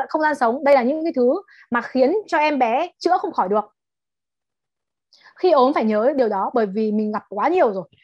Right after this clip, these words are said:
Rất nhiều bạn, bởi vì cho cái, cái, cái cảm giác ấy, cho em bé uống thuốc ấy, nó vất vả quá. Cứ uống xong lại nôn, uống xong lại nôn.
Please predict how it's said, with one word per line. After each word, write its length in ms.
Rất 180
nhiều 200
bạn, 280
bởi 120
vì 120
cho 200
cái, 160
cái, 100
cái 180
cảm 200
giác 200
ấy, 240
cho 140
em 180
bé 140
uống 260
thuốc 240
ấy, 160
nó 80
vất 160
vả 340
quá. 220
Cứ 120
uống 260
xong 100
lại 80
nôn, 240
uống 260
xong 120
lại 100
nôn. 300